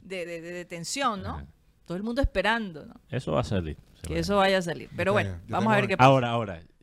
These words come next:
Speaker 3: Ya
Speaker 1: está ahí.
Speaker 3: tenemos,
Speaker 2: So-,
Speaker 3: ya tenemos otra invitada que
Speaker 2: lo
Speaker 3: está
Speaker 2: último
Speaker 3: por
Speaker 2: que voy a
Speaker 3: vía.
Speaker 2: decir sobre eso, Karina, es que, que los demócratas empiezan a orar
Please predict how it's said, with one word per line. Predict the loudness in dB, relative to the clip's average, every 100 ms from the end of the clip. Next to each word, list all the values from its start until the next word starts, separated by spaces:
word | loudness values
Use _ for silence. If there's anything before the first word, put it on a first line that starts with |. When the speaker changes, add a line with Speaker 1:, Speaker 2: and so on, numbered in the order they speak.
| -10
Speaker 3:
Ya | -6
Speaker 1:
está | -4 -2
ahí. | -2
Speaker 3:
tenemos, | 0 -2
Speaker 2:
So-, | -4
Speaker 3:
ya | -14
tenemos | -12 -14
otra | -12 -12
invitada | -12 -10 -12 -12
que | -14 -16 -14 -4
Speaker 2:
lo | -2
Speaker 3:
está |
Speaker 2:
último | 0 0
Speaker 3:
por | 2
Speaker 2:
que | 4
voy |
a | 6
Speaker 3:
vía. |
Speaker 2:
decir | 4 2 -2
sobre | 0 2 2
eso, | 0 -6
Karina, | -6 -8 -10 -12 -14
es | -14 -10
que, | -8 -8 -10 -18 -20 -20 -20 -20 -20 -20 -12
que | -6 -2
los | -2 -4 -10
demócratas | -8 -4 -4 -2 -6 -4 -4 -4 -8 -20 _ _ _ _ -16
empiezan | -14 -8 -4 -2 -2
a | 0
orar | 2 2 0 -4